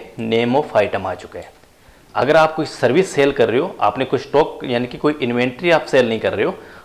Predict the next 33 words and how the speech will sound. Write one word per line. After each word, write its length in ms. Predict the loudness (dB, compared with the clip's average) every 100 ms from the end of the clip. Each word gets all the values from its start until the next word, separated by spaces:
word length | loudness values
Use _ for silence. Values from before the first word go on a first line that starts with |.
| -10
तो 40 | -2
उस 200 | 0 2
दौरान 280 | 4 6 4
आपको 340 | 2 0 -4 -4 -20 -20 -4
change 220 | 0 0
mode 220 | 2 0 0
पे 60 |
click 260 | -4 -4 -2
करना 180 | 0 2
होगा 300 | 2 -2 -4 -20 -10
और 80 | -2 0
आपको 320 | 2 0 -2 -4 -20 -6 -4
accounting 500 | 0 0 0 -4 -4
invoice 340 | -2 0 -2
पे 140 | -2 -2
जाना 200 | -2 -2
होगा। 280 | -10 -14 -18 _ _ -20 -20 -20 -18 -6
अब 120 | -4 -2
accounting 440 | 0 2 2 -2
invoice 340 | -2 0 0 2
के 100 | 2
दौरान 260 | 4 4
अब 140 | 4 2
आपके 220 | 2 0
पास 260 | -2 0 -2
यहाँ 120 | -2
पर 160 | -2 -6 -8
उस 140 | -4
laser 360 | 0 4 4 2
को 120 | 0
select 340 | 0 0 -2 -4
करना 200 | -2 -2
होगा। 280 | -4 -8